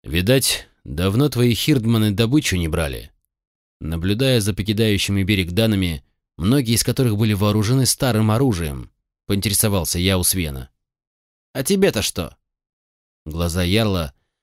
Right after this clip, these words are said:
которому не удалось разорить Рарок, сузились.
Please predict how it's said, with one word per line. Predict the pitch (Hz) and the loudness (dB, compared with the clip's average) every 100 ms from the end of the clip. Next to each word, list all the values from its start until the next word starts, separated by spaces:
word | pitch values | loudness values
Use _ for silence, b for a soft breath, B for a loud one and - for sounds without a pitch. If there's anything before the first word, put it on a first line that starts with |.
| _ | _
которому | - 110 127 117 110 - _ | -4 0 2 2 0 -4 _
не | - 113 | -2 0
удалось | 123 123 127 123 104 - - _ | 2 2 2 2 0 -2 -6 _
разорить | 90 104 101 95 85 92 | -4 0 0 0 -2 -2
Рарок, | 95 113 101 - - _ _ - | 0 0 0 -4 -16 _ _ -8
сузились. | - 127 87 73 62 - | -2 0 0 -2 -8 -14